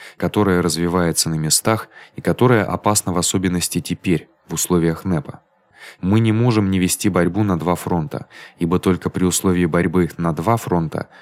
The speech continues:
с шовинизмом великорусским с одной стороны, который является основной опасностью в нашей строительной работе, и шовинизмом местным с другой,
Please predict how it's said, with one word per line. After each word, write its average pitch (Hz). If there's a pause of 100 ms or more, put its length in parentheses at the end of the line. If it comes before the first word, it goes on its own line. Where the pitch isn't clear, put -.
(140)
с -
шовинизмом 87
великорусским 85
с -
одной 92
стороны, 76 (260)
который 90
является 87
основной 95
опасностью 82
в 80
нашей 82
строительной 85
работе, 90 (380)
и 85
шовинизмом 101
местным 101
с 73
другой, 85